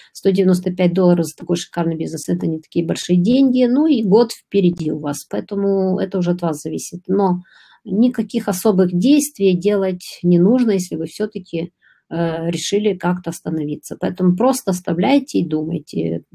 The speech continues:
м, пока еще будет время возобновиться. Или все-таки поехать. То есть на какое-то время вы можете просто приостановить, не платить членские взносы, если у вас что-то не получается. Вот, какие-то месяцы можете там до года,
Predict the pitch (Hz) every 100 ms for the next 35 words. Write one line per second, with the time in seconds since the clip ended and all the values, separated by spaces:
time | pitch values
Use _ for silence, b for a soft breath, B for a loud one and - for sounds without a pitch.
0 | 180 160 - 151 175 - 180 196 185 180
1 | 180 175 - 247 254 180 160 180 180 180
2 | 170 - - - _ _ b b _ 226
3 | 220 185 196 185 180 180 165 180 180 180
4 | 180 - 170 196 - - 233 233 240 277
5 | 214 202 208 208 180 196 185 180 - 190
6 | - 190 190 247 208 180 180 180 208 -
7 | - - 190 180 180 170 196 220 240 -
8 | 175 175 185 - 180 180 180 180 180 180
9 | 175 165 160 - - - b b b -
10 | 160 160 - 156 180 185 180 175 180 175
11 | 175 170 151 - 160 170 175 175 160 165
12 | 147